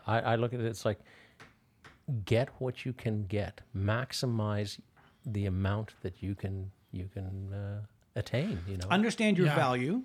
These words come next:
Speaker 1: Yeah.
Speaker 2: and then negotiate for it.
Speaker 1: Yes.
Speaker 2: But in, but you have to give that value
Speaker 1: Yeah.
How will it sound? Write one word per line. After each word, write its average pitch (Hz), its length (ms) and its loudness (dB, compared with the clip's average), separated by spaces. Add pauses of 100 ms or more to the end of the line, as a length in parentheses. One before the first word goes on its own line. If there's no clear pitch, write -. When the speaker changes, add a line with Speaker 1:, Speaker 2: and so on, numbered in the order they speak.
Speaker 1:
Yeah. 160 480 2 (140)
Speaker 2:
and 147 160 2
then 131 60 0
negotiate 131 500 -2
for 123 340 -4
it. - 240 -14
Speaker 1:
Yes. 101 340 0 (100)
Speaker 2:
But 135 200 -2
in, 151 280 0 (200)
but 156 300 -14 (100)
you 156 140 -2
have 165 440 -4
to 165 100 -4
give 143 420 0
that 123 240 -6
value 110 480 -4 (260)
Speaker 1:
Yeah. 90 200 0